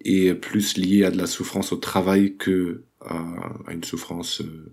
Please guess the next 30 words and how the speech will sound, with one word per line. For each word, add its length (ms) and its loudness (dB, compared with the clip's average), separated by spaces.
écologique, 540 -4
si 140 -10
on 80 -6
peut 120 -10
le 80 -6
dire 160 -10
comme 160 -10
ça. 180 -6
Donc, 380 2
euh, 440 4
ça 160 0
m'a 120 6
permis 340 4
vraiment 380 4
de, 440 2
de 160 -4
mettre 220 0
du 120 -4
sens 320 -2
à 40 2
un 120 0
engagement, 520 2
de 100 2
dire, « 260 -4
Ok, 180 -4
qu'est-ce 200 -6
que 100 -8
je 140 -8
peux 100 -6
faire ? » 380 -6